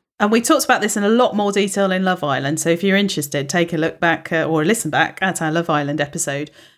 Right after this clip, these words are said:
But basically, when g-, go back and watch this scene again, uh, but thinking about the science behind the flirting as you do it. If we look at Erin, she flirts in a particular way. And if you go back and watch the show, um, you will see her flirting in a very classic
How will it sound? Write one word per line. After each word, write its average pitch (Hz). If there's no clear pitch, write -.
But -
basically, 208
when 262
g-, 226
go 320
back 160
and 196
watch 220
this 202
scene 151
again, 151
uh, 160
but 165
thinking 196
about 190
the 185
science 170
behind 156
the 147
flirting 143
as 139
you 147
do 139
it. 131
If 269
we 277
look 302
at 320
Erin, 202
she 254
flirts -
in 175
a 170
particular 175
way. 170
And 151
if 190
you 262
go 320
back 339
and 254
watch -
the 254
show, 170
um, 185
you 196
will 208
see 233
her 190
flirting 160
in 165
a 160
very 180
classic 180